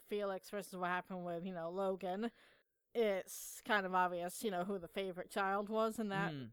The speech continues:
Speaker 1: in those cases.
Speaker 2: Very much so, which, by the way, we'll be getting to Logan Paul next after this story.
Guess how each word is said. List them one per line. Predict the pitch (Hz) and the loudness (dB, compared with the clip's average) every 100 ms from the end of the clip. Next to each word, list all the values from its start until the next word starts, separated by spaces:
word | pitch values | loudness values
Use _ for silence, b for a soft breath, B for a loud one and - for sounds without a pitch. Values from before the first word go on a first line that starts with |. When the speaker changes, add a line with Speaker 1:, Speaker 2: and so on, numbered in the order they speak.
| - | -6
Speaker 1:
in | 233 214 | -2 0
those | 208 - | 0 -2
cases. | 214 202 - 220 202 | -4 -4 -4 -6 10
Speaker 2:
Very | 190 185 | 12 12
much | 165 151 | 12 6
so, | - 131 | 6 4
which, | 127 139 - | 6 4 8
by | 160 156 | 10 10
the | |
way, | 156 | 10
we'll | 147 156 | 6 4
be | 170 | 2
getting | 180 175 160 | 4 2 2
to | 156 | 2
Logan | 160 151 139 | 4 2 4
Paul | 165 151 | 8 8
next | 131 151 156 - - - | 6 6 6 4 -4 -2
after | 127 147 - | 0 0 2
this | 139 147 | 6 6
story. | - 143 120 117 | 6 8 8 8